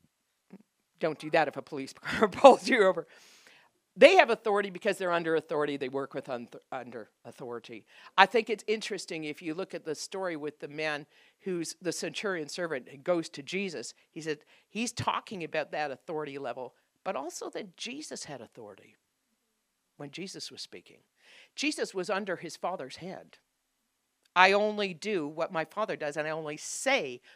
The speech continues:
what my Father says." There is an authority action and connection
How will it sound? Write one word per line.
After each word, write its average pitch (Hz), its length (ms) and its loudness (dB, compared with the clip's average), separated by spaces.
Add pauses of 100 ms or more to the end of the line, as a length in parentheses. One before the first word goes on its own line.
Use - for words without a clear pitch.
(120)
what 170 180 0
my 165 120 0
Father 139 340 -6
says." - 540 -8 (1400)
There 220 220 6
is 214 120 4
an 190 120 0
authority 226 840 -2 (760)
action 160 680 2 (200)
and 170 180 -6
connection 180 880 -4